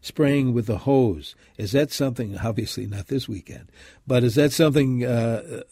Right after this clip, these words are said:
this texter wants to know, i-, given the weather, can I do that myself and will it hurt the engine?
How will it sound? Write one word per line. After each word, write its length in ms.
this 500
texter 340
wants 220
to 80
know, 220
i-, 300
given 280
the 80
weather, 360
can 180
I 120
do 220
that 200
myself 680
and 180
will 180
it 120
hurt 240
the 160
engine? 380